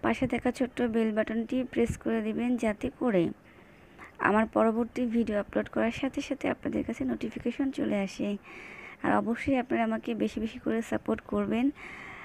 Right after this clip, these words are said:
কারণ আপনারা যত আমাকে support করবেন, ততই আমি আপনাদের সাথে, উম, আমার, আহ, daily যে lifestyle, মানে প্রতিদিন যে আমার, আহ, কীভাবে আমি কী করি, সেগুলো আপনাদের সাথে share করব।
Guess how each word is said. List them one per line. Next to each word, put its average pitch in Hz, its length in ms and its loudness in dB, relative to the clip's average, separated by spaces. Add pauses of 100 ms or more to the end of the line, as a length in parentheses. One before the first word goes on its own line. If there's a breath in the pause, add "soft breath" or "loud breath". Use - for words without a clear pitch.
কারণ 214 200 0
আপনারা 214 340 4
যত 214 240 0
আমাকে 233 300 0
support 214 380 -2
করবেন, 226 540 2
ততই 240 380 2
আমি 240 120 4
আপনাদের 214 340 0
সাথে, - 360 -6
উম, 196 420 2
আমার, 196 240 4 (600 loud breath)
আহ, - 680 2
daily 214 460 4
যে 208 180 4
lifestyle, 202 720 2
মানে 202 360 4
প্রতিদিন 208 500 0
যে 202 140 2
আমার, 190 320 2
আহ, - 480 0
কীভাবে 202 380 2
আমি 196 140 0
কী 202 180 -4 (100)
করি, 196 240 0
সেগুলো 202 300 -2
আপনাদের 208 300 -2
সাথে - 340 -2 (520 loud breath)
share 208 280 2
করব। 220 500 2